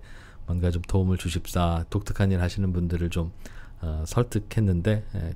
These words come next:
기꺼이 또 알려주시겠다고 해서, 어, 저희가 도움을 받았습니다. 오투 글로벌 코리아의 송일선 대표님, 앞으로 사업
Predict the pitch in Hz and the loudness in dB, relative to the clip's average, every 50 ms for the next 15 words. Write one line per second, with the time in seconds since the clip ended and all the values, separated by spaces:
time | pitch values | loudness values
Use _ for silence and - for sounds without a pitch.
0 | - - - - - - - 101 92 90 87 85 - - - 85 78 - - - | -8 -10 -12 -12 -10 -4 0 2 4 4 4 2 0 -2 -2 -2 -2 -2 -6 -14
1 | - - - - - - - - - 82 - 82 85 87 90 - - 87 - 90 | -14 -14 -14 -16 -16 -14 -14 -10 -8 -6 -4 -2 0 0 0 -2 -2 -4 -2 -2
2 | 85 80 - - 85 82 85 87 98 - - 92 82 87 113 143 - - 98 90 | -2 -2 0 0 0 0 2 2 2 2 2 2 2 2 0 -2 -4 -6 -6 -4
3 | 82 82 80 - - 85 82 82 - - 92 87 87 87 90 87 - 82 80 80 | -4 -4 -4 -4 -4 -2 -2 -2 2 2 4 4 4 4 2 2 0 -2 -2 -2
4 | - - - 76 76 - 82 - - - - - - - - - - - - - | -4 -4 -6 -6 -6 -6 -8 -10 -10 -10 -10 -10 -10 -10 -10 -10 -10 -10 -12 -14
5 | - - - - 117 117 - 135 127 135 131 127 123 127 123 - - 120 120 120 | -10 -2 4 4 6 8 8 10 12 12 12 12 12 10 8 8 8 8 10 10
6 | 120 127 123 - 156 156 160 160 151 147 - - - 139 131 123 113 110 101 - | 10 10 8 8 8 10 10 8 8 6 2 2 4 6 6 8 8 8 8 8
7 | 110 110 110 101 87 85 - - 113 110 107 - - 131 123 120 - | 6 6 8 6 6 4 6 6 6 6 6 6 8 8 8 6 4